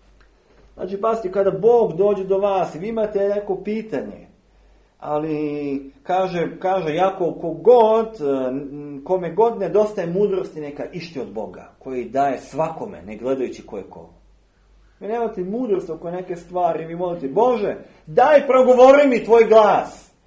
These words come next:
Neka tvoj glas meni progovori.” Ja vam kažem, kada vam Bog progovori, više nikada nećete imati pitanje. Da li treba da bude kršten u ime Isusa Hrista? Da li,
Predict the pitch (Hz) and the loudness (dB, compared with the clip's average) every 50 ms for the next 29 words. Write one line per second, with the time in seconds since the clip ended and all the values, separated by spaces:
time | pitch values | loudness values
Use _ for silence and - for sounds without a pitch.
0 | _ - 240 269 269 269 247 - - 269 285 277 233 262 285 294 285 247 - 233 | _ -4 -2 0 4 6 6 6 8 8 8 8 8 8 6 6 6 4 2 0
1 | 262 254 247 226 - 233 233 220 226 226 233 240 220 190 196 202 214 220 214 202 | -2 -2 -2 0 0 0 2 4 6 6 6 6 4 4 2 2 2 2 0 0
2 | - 233 226 233 220 196 190 202 196 196 202 202 202 196 196 277 339 311 - - | 2 2 2 2 2 0 0 0 2 2 2 2 2 0 4 8 8 8 8 8
3 | - 202 202 175 175 170 156 135 113 98 - - - _ _ _ - 233 247 208 | 4 0 0 0 0 0 0 0 0 -2 -6 -12 -18 _ _ _ -6 -6 -4 0
4 | - 214 220 254 294 320 - - 240 196 185 175 175 175 160 - - 160 147 135 | 0 0 2 2 2 0 0 0 0 0 0 0 0 0 -2 -4 -6 -10 -8 -8
5 | 127 117 120 120 120 123 107 - - 95 85 - - _ _ _ _ _ _ _ | -8 -8 -10 -12 -12 -12 -12 -12 -14 -18 -20 -20 -20 _ _ _ _ _ _ _
6 | _ _ _ - 247 254 262 254 254 247 254 247 240 240 220 240 254 233 233 220 | _ _ _ 4 6 6 6 6 4 4 4 4 4 2 2 0 0 0 -2 -4
7 | 220 - 240 233 - - 226 220 220 220 220 220 214 214 - 196 196 196 196 196 | -2 -2 -2 -2 -2 -4 -2 0 0 0 2 0 0 0 0 -2 0 0 -2 -2
8 | 190 196 160 147 120 - - - - - - 180 240 269 277 269 262 233 - | -2 -2 -4 -4 -4 -6 -10 -20 -20 -8 0 2 4 4 4 2 2 -2 -4